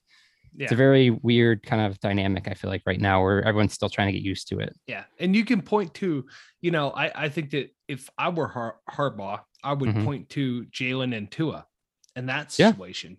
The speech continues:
Speaker 2: because
Speaker 1: Sure.
Speaker 2: that worked out really well for the both of them. I mean, you know, they're both have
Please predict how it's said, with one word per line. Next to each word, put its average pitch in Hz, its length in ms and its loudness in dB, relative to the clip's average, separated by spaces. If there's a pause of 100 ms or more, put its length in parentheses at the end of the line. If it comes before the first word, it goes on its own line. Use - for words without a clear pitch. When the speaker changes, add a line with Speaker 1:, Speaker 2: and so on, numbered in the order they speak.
Speaker 2:
because 131 300 -6
Speaker 1:
Sure. 175 120 4
Speaker 2:
that 170 100 0
worked 151 200 -4
out 117 200 -2
really 135 200 -4
well 131 200 0
for 127 100 -14
the 113 80 -10
both 139 300 -6
of 113 60 -6
them. 123 300 -8 (100)
I 131 80 -8
mean, 127 260 -4 (680)
you 160 180 -2
know, 123 260 -6 (200)
they're 139 140 -2
both 151 360 0
have 123 400 -6